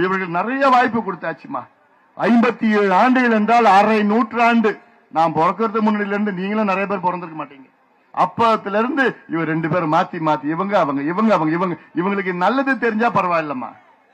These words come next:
எதுவுமே தெரியல இவங்களுக்கு ரெண்டு பேர். இப்ப இருக்கிற முதலமைச்சரும் சரி,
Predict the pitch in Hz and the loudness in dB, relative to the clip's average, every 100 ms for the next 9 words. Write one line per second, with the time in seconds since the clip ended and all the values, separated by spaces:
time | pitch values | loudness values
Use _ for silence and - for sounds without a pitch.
0 | _ - 151 202 269 269 269 254 254 277 | _ -8 -4 -2 -2 -2 -4 -6 -4 -2
1 | 254 180 160 160 160 214 254 240 233 220 | -2 -6 -6 -6 -2 -2 -2 -2 -4 -4
2 | 226 226 262 262 247 - - - 190 233 | -4 -4 0 0 0 -4 -16 -6 0 2
3 | 233 233 233 240 226 233 | 4 2 2 2 2 2